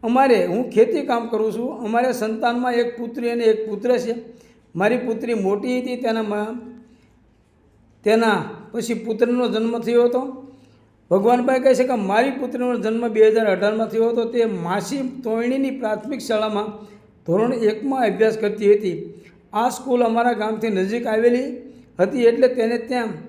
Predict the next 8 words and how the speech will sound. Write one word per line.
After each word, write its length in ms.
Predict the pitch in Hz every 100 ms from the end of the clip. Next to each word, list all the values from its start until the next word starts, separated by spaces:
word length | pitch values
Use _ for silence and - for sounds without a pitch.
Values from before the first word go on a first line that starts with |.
| -
એડમિશન 480 | 208 220 233 208 233
અપાયું 360 | 202 214 208 226
હતું. 360 | 226 151 - - - _ 156
મારા 440 | 160 185 220 269
ઘરથી 300 | 220 233 240
મુખ્ય 440 | 226 220 226 254 262
રોડ 220 | 233 247
અં-, 400 | 240 226 240